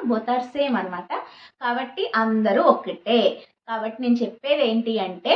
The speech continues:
ఇక్కడి నుంచి నేర్చుకోవడం స్టార్ట్ చేయండి. లా, ఆ, జాయిన్ అయిన తర్వాత నుంచి నేర్చుకునేది ఒక side of coin అయితే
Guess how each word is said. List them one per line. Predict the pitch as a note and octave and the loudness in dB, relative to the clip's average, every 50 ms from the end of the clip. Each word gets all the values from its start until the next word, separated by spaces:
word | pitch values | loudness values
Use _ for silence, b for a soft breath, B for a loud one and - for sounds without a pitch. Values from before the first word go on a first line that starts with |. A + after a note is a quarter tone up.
| C#5 - - - - | 2 0 -2 -8 -10
ఇక్కడి | - - _ D#4+ D#4 C#4 | -12 -10 _ -4 -4 0
నుంచి | B3+ A#3 A3 G#3+ G#3+ - C#4+ E4+ A#4+ C#5+ - - - | 0 2 2 2 0 0 2 2 2 2 2 -2 0
నేర్చుకోవడం | A#3 A#3+ B3+ C#4+ - - - B3 A3 A3 E4 A4+ | 2 4 4 4 2 2 4 4 6 6 4 2
స్టార్ట్ | - - F#4 C4+ A#3 B3+ B3+ | 2 4 6 6 6 6 4
చేయండి. | - B3 G#3+ G3+ F#3+ F#3 F3+ F3 - - _ - | 2 0 0 0 0 -2 -4 -6 -8 -12 _ -8
లా, | A3 G3 G#3 C4 C#4 - - - _ _ _ _ _ _ _ _ _ _ - | -4 -2 0 0 -2 -4 -8 -16 _ _ _ _ _ _ _ _ _ _ -6
ఆ, | A3 G#3+ A3 A3 A3+ | -4 -2 -2 0 4
జాయిన్ | A#3 A3+ A3 A#3+ C#4 D4 D4+ | 6 8 8 8 8 6 6
అయిన | D#4 D#4 D4+ | 6 6 6
తర్వాత | D4+ D4 C#4 C4+ C4 B3 | 8 8 8 6 6 4
నుంచి | C4 C4 B3 - | 2 0 0 0
నేర్చుకునేది | C4 A#3+ A3+ A3 A3+ - - A#3+ A3+ A3+ A3+ A3+ F4+ A4 - - - _ _ _ _ _ _ _ _ _ _ _ | 2 2 2 2 0 0 2 4 6 6 6 6 4 2 0 -2 -12 _ _ _ _ _ _ _ _ _ _ _
ఒక | A3+ - A#3+ A#3+ | -18 -14 -12 -8
side | - C4+ B3 B3 A#3+ | -2 0 2 4 4
of | A#3+ A#3+ - - | 4 2 0 -6
coin | - A3+ G3+ F#3+ F#3+ G3 F#3+ | -8 -6 -6 -4 -4 -4 -4
అయితే | F#3 F3+ F3+ - - F#3+ | -4 -8 -10 -12 -10 -8